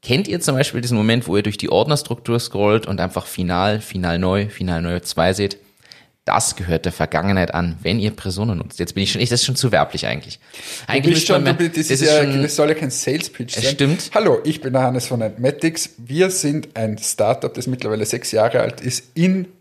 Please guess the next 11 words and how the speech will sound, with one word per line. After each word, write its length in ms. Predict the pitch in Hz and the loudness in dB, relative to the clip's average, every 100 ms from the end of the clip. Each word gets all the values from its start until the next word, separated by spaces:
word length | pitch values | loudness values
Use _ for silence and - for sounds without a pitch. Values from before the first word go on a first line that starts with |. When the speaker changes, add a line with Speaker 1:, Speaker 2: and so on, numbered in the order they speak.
| _ _ - | _ _ -6
Speaker 2:
Traun 320 | 110 110 127 | 2 4 4
in 160 | - 110 | 2 -2
Oberösterreich, 840 | 123 127 123 - 117 107 113 - | 0 0 0 0 2 2 2 -6
äh, 180 | 98 85 | -6 -4
sitzt 440 | - 190 196 - 131 | -4 -4 -4 -4 0
und 240 | 131 - | 0 -2
im 180 | 123 107 | -4 -4
Prinzip 580 | - 95 - 147 - - | -6 -8 -4 -4 -6 -8
zwei 380 | - 98 101 104 | -6 -2 -2 -4
Kernbereiche 880 | - - 117 139 143 - 113 143 131 | -4 2 2 2 0 0 -2 -2 0
hat. 240 | - | 0